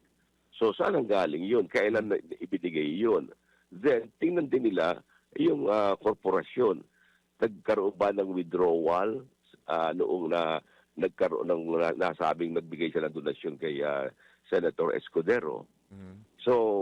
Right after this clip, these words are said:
Speaker 1: ako wala na akong pi-, pi-, tinitingnan paanong panig yan, kundi yung batas lamang pinag-uusapan natin, ano?
Speaker 2: Po.
Speaker 1: Maaari sa mga nakikinig natin, eh, hindi nila masyadong mauunawaan,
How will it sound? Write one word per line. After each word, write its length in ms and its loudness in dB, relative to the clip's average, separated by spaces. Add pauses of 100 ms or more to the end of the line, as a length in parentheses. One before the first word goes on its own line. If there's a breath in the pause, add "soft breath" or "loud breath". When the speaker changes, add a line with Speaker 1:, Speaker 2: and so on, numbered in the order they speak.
(160)
Speaker 1:
ako 320 0
wala 160 -2
na 120 -2
akong 140 -6
pi-, 280 -4
pi-, 200 -10
tinitingnan 680 -6
paanong 360 -2
panig 320 -4
yan, 160 -4
kundi 320 -4
yung 120 -8
batas 320 -4
lamang 320 -4
pinag-uusapan 880 -4
natin, 380 -2
ano? 400 -2
Speaker 2:
Po. 240 -12
Speaker 1:
Maaari 480 -2
sa 80 0
mga 240 0
nakikinig 460 -4
natin, 340 -2
eh, 140 -2 (560)
hindi 280 0
nila 180 2
masyadong 520 -2
mauunawaan, 880 0